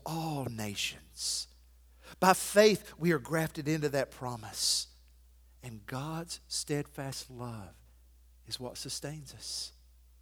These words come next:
I find it very interesting that in these three verses, there are three words that are used for sin: iniquity, transgression, and sin.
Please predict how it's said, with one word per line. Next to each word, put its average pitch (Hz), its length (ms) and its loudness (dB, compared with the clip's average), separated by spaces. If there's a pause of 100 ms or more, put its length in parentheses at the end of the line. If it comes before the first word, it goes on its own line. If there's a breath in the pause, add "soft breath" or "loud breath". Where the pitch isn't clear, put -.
(500 loud breath)
I 135 80 -4
find 160 260 2
it 120 60 -2
very 143 340 2
interesting 110 560 -6
that 107 140 -6
in 110 80 -8
these 107 220 -6
three 131 280 -6
verses, - 840 -6 (680 soft breath)
there 143 100 0
are 139 60 2
three 190 300 0
words 165 500 2
that 107 120 -8
are 110 40 -6
used 110 300 -8
for 101 120 -14
sin: 95 360 -4 (2500)
iniquity, 139 560 -2 (1160)
transgression, 127 840 -4 (420)
and 101 140 -14
sin. 95 360 -4